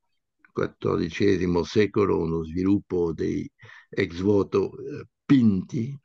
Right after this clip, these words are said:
sono di-, piccoli dipinti, eh,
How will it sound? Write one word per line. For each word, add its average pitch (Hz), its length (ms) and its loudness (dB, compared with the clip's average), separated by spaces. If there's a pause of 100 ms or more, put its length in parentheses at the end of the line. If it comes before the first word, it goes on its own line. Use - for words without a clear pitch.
(260)
sono - 320 -4
di-, 113 320 4 (140)
piccoli 143 460 4
dipinti, 110 880 4
eh, 85 560 -2